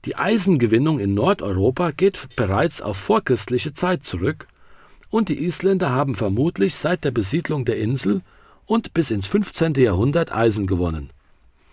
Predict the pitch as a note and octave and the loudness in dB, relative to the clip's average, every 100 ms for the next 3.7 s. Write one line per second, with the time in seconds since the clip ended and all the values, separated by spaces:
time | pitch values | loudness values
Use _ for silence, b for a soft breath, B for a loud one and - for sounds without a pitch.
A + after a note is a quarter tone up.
0 | b b b b b b G#2 G2 F3+ G3 | b b b b b b -6 2 2 4
1 | G2 - G2+ F#3 - - C#3+ B2+ A#2+ - | 0 -2 -2 -2 -2 0 0 2 0 0
2 | G2 G2 C3+ F3+ C3 C3+ - B3 - - | -2 -2 0 0 0 -2 2 2 0 -4
3 | F2+ F2+ F#2+ F#2 F2 D#2 C#2 | -2 -2 -2 -2 -2 -4 -8